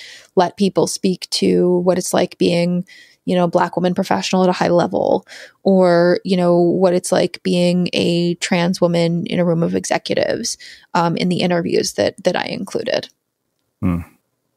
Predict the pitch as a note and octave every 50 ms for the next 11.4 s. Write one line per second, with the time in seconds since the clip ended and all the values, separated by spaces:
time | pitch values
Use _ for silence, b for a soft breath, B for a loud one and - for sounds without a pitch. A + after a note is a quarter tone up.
0 | _ _ _ _ _ _ _ _ _ _ _ _ B B B B B B B B
1 | _ _ _ _ - B2 A#2 G#2 F#2 E2+ E2 D#2 G#2+ A#2 A#2 A#2 F#2 - - -
2 | - G#2+ G2+ F#2+ F#2+ - - - C#3 D#3 E3 D#3+ C#3 A2+ G#2+ - - A2+ G#2 F#2+
3 | G#2+ G#2+ A2 A2+ A2+ A2+ A2 A2 - - A#2 G#2 - - - G2+ F2+ F2 E2 -
4 | F2+ E2+ - - F2 - - E2+ E2 E2+ F2 F#2 F2+ - - F#2+ F2 E2 - F2
5 | F2 D#2+ - E2+ D#2+ E2 - - E2+ F2 F2+ F2 F#2 F2+ F#2+ F#2 F#2+ F#2 D#2+ D#2
6 | - - G#2+ - - G2 - - G2 F#2 E2 - - C#3+ D3 C#3+ A#2+ - G2 D#2+
7 | - C2 - - - - - _ _ - - F2+ F2 - - F#2 E2+ D#2+ E2 D#2+
8 | - - F2+ E2 F2 E2+ D#2 E2 D#2+ - - F2 E2+ - - - - - - _
9 | _ _ _ _ _ _ _ _ _ _ _ _ _ _ b b b b b b
10 | b b b b b b b b _ _ _ _ A#3 A#3 A3 G3+ F3+ F3+ F3 F3
11 | F#3+ G3 - - G#3 G3 F#3+ F#3+